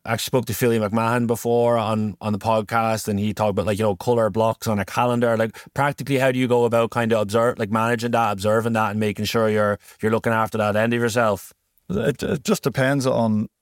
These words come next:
Speaker 2: you know, what it's for. So, like, my timekeeping, like, uh, even some boys hear me talking about time management, they'll be laughing, like, because I'm nearly a-,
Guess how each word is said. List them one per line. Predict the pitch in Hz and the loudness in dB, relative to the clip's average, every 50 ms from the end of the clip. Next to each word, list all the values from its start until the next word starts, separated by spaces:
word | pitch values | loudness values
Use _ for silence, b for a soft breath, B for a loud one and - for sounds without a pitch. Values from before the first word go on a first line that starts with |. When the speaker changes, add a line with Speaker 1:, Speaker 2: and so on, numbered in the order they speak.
| _ _ _ _ _ _ _ _ _ | _ _ _ _ _ _ _ _ _
Speaker 2:
you | - 120 | -2 0
know, | 117 123 120 | 0 0 0
what | 117 127 - 120 120 120 | 0 0 0 0 0 0
it's | 117 - - | 0 -2 -2
for. | - 127 113 117 127 131 123 | 0 2 4 4 4 2 0
So, | - - 120 117 110 113 - _ _ - | 0 0 0 0 0 -2 -4 _ _ -2
like, | 117 117 107 - - - - _ | 0 0 0 -2 -6 -14 -16 _
my | - 123 127 127 127 131 | -8 -4 0 0 0 0
timekeeping, | - - - 117 117 120 117 - 131 120 - 123 123 | 0 -2 -2 0 0 0 0 0 0 0 0 2 2
like, | 117 110 101 - - - - _ _ _ _ _ _ - | 2 0 0 -2 -6 -14 -14 _ _ _ _ _ _ -8
uh, | 143 135 143 - _ _ _ _ | -8 -8 -8 -10 _ _ _ _
even | - 123 120 127 123 117 113 127 - - _ _ _ _ _ _ _ - | -2 0 0 2 2 0 0 -2 -4 -8 _ _ _ _ _ _ _ -10
some | 113 - 135 123 123 | -4 -2 -2 0 2
boys | 120 117 117 117 113 | 2 2 2 2 0
hear | - 120 117 113 | 0 0 0 2
me | 113 117 113 | 0 0 0
talking | - - 110 110 110 | 0 0 2 2 2
about | 113 107 104 87 | 2 0 -2 -2
time | - 117 113 110 | -2 -2 0 0
management, | 110 107 107 110 104 110 120 113 107 | 0 0 0 0 0 0 -2 0 0
they'll | 117 107 | 0 0
be | 95 107 | 0 0
laughing, | 101 107 104 104 104 - 123 123 | 0 2 2 0 0 0 0 0
like, | 120 117 - | 0 -2 -2
because | - 110 101 110 107 101 107 127 | -4 -2 0 0 0 0 -2 -6
I'm | - 131 113 110 | -4 -2 0 0
nearly | 110 113 117 113 113 113 - | 2 2 2 0 0 0 0
a-, | 113 | -2